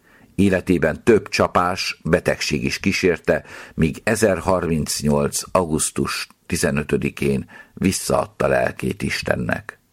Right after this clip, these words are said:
Végezetül a holnapi ünnepünk, Isten szülő elszenderedésének és mennybe vitelének egyik vecsernyei énekével búcsúzom.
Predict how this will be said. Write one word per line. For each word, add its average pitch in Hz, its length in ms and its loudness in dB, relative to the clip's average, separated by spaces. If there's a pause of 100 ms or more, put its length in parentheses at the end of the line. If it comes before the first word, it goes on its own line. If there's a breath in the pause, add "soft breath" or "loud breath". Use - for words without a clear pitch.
(1900 loud breath)
Végezetül 95 800 2 (260 loud breath)
a - 100 2
holnapi 95 520 4
ünnepünk, 73 640 0
Isten 110 360 2
szülő 92 380 2
elszenderedésének 73 1160 0
és - 180 -4
mennybe 90 300 2
vitelének 73 720 0
egyik 85 300 -2
vecsernyei 71 680 0
énekével 65 600 -2
búcsúzom. 64 640 -2